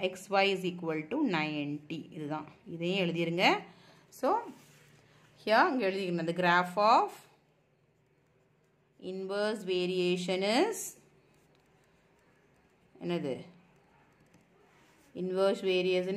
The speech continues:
is rectangular hyperbola. Rectangular hyperbola. இப்ப கொஸ்டின்ல கேட்டதை நம்ம mark பண்ணலையே, mark பண்ணோம்ல. எக்ஸ் ஃபைவ்னா என்னது? ஒய் வந்து எயிட்டீன்னு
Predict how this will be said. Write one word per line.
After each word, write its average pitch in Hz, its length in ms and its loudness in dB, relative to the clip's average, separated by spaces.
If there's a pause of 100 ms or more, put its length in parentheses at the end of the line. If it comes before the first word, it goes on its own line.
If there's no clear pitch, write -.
is 403 120 2 (140)
rectangular 196 800 2 (120)
hyperbola. 175 760 -2 (2500)
Rectangular 185 920 -2 (180)
hyperbola. 180 840 4 (120)
இப்ப 214 200 -4
கொஸ்டின்ல 269 420 0
கேட்டதை 254 240 2
நம்ம 247 160 -2
mark 240 220 -2
பண்ணலையே, 247 300 -4
mark 233 180 -6
பண்ணோம்ல. 269 320 2 (600)
எக்ஸ் - 300 -10
ஃபைவ்னா 254 400 2
என்னது? 254 280 2 (600)
ஒய் 233 160 0 (100)
வந்து 247 240 -2 (280)
எயிட்டீன்னு 254 420 2